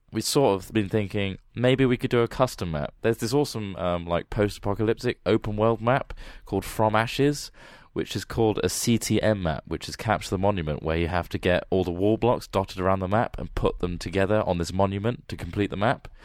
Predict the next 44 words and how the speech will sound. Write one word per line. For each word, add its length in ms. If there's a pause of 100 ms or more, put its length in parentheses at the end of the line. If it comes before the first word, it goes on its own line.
(280)
which 120
I 80
think 160
is 80
quite 240
a 20
novel 280
idea. 400 (240)
So 120
we 80
could 140
do 80
a 60
map 180
like 160
that, 300 (160)
or 420 (720)
we 120
could 100
do 100
a 60
modded 300
map 280
like 460
Feed 340
the 80
Beast. 520
Have 140
you 120
heard 220
of 120
that? 320 (320)
That 220
sounds 280
pretty 240
cool. 500
Maybe 260
we 120
could 180
do 180
that 320
as 120
a 60
series. 560